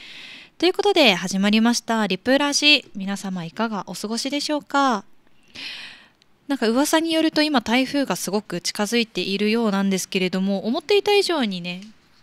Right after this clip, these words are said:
大丈夫そう、大丈夫そうとか言ったらなんかやばくなりそうなんですけど。<laughs> そうそう、もうちょっとなんか雨風ひどくなるかなと思ったんですけど、比較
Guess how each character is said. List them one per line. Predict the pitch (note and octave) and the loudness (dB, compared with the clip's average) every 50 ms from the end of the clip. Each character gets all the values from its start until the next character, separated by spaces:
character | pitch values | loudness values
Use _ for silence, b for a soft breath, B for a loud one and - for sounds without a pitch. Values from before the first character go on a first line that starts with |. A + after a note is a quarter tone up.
| _ | _
大 | - G3+ G#3+ A3 | -2 -2 0 0
丈 | A3 B3+ C4 | 0 0 -2
夫 | B3 C4 B3+ | -2 -2 -4
そ | - C4+ C#4 C#4 C4 A#3 G3+ F#3+ | -2 -2 0 0 0 -2 -4 -4
う、 | F#3+ | 2
大 | G3+ A3 C4 D4+ D4 | 6 6 6 6 6
丈 | E4 E4 | 4 4
夫 | D#4+ D#4+ D#4+ | 4 2 2
そ | - E4 E4 | 2 2 2
う | D#4 | 2
と | A#3+ A3+ | 4 6
か | - | 6
言 | G#3+ G#3 | 6 6
っ | - | 6
た | - A3 F#3+ | 6 4 4
ら | G3 | 6
な | F#3+ G#3+ G#3+ | 4 2 4
ん | |
か | G3 F#3+ | 4 4
や | F#3+ G3 | 4 4
ば | G#3+ A3+ | 4 2
く | - A3+ | 4 4
な | A3+ A3+ | 4 4
り | A#3 | 6
そ | A3 B3+ D4 | 6 6 6
う | C4+ C4+ | 8 8
な | B3 | 8
ん | B3 | 8
で | A#3+ | 6
す | - - | 4 2
け | - A#3+ A#3+ | 2 2 4
ど。 | A#3+ A#3 | 4 2
<laughs> | G3+ A3+ A3 - _ _ E4+ F4+ F#4 - A#4 A#4+ A#4+ A4+ - - - - - - - _ - | 0 -2 -4 -8 _ _ -18 -14 -10 -8 -6 -6 -4 -6 -6 -8 -10 -12 -14 -16 -18 _ -6
そ | C#4 | -4
う | B3+ | -2
そ | - B3+ | 0 0
う、 | |
も | B3 D4+ F4 | 0 0 0
う | |
ち | - B4+ | -2 -2
ょ | |
っ | - | 0
と | D4 | 2
な | A#3+ A3+ G#3+ | 2 2 4
ん | |
か | G3 F#3 - - | 4 2 4 4
雨 | A3 A#3+ A#3+ G#3+ | 4 6 4 4
風 | - G3 F3 F3+ | 2 0 -4 -2
ひ | E3+ G#3 G3 | -2 -2 -4
ど | F#3 | -4
く | - - | -4 -4
な | F3 E3+ | -4 -4
る | F3 | -4
か | - - F3 | -4 -4 -2
な | F#3+ G#3 G#3+ G#3+ | 0 0 0 0
と | - F#3+ | -2 -4
思 | F3+ E3 E3 | -6 -8 -10
っ | |
た | - - E3 | -10 -12 -12
ん | D#3+ | -12
で | D#3+ E3 | -12 -12
す | - - | -12 -12
け | - D#3+ | -12 -10
ど、 | E3 E3 | -10 -12
比 | F3 - | -12 -12
較 | - | -12